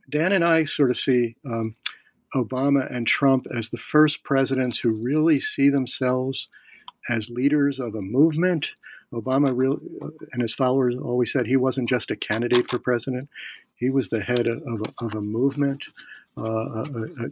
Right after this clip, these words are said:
that represented kind of the maturing of the Great Society. And Trump has been, uh, even more explicit about this. Uh, uh, um, and, and, and so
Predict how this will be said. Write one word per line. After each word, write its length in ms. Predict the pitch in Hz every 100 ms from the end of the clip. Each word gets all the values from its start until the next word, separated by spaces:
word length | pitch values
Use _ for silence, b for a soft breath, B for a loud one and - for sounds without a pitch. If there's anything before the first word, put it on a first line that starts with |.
| -
that 200 | - - - - - _ 127
represented 540 | 127 127 139 123 110
kind 160 | 131 120
of 60 |
the 80 | 107
maturing 440 | 101 - 123 123
of 60 | 117
the 80 | 113
Great 260 | 117 113
Society. 600 | - 120 123 123 127 123 - B B B B B _
And 180 | 139 135
Trump 300 | - 160 -
has 200 | 143 -
been, 360 | 135 131 120 - _ 127
uh, 140 | 120
even 320 | 151 127 123 123
more 320 | 127 135 127
explicit 720 | 113 - - 139 143 127 - 110
about 360 | 104 104 101
this. 320 | 107 98 - - B B B _ 120
Uh, 220 | 110 -
uh, 180 | 120 - 127
um, 260 | 113 113 - B B -
and, 140 | 143 160
and, 220 | 156 -
and 160 | 156 151
so 340 | 185 175 165